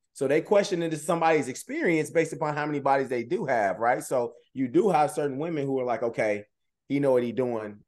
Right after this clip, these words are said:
He's had a few bodies." And then you got a couple women like, "Damn, it's like that. You doing too much." So,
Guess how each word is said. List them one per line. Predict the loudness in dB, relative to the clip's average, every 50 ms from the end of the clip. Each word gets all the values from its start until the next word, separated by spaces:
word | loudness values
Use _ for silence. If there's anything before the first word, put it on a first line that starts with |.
| _ _ _ _
He's | -10 -8 -6 -2
had | -2 -2 -2
a | -2
few | -6 -8 -6
bodies." | -2 0 0 0 0 -2 -6
And | -6 -8
then | -8
you | -4 -2
got | -2 -2
a | 0
couple | 0 -2 -2 -2
women | -4 -6 -6 -6
like, | -8 -8 -8 -8
"Damn, | -8 -6 -6 -6 -6 -8
it's | -10 -8
like | -8 -8 -8 -6 -6
that. | -6 -6 -6
You | -6 -8
doing | -6 -6 -6 -6
too | -8 -8 -6
much." | -2 0 0 0 0 -2 -4 -12
So, | -6 0 0 2 2 2 -2 -4 -8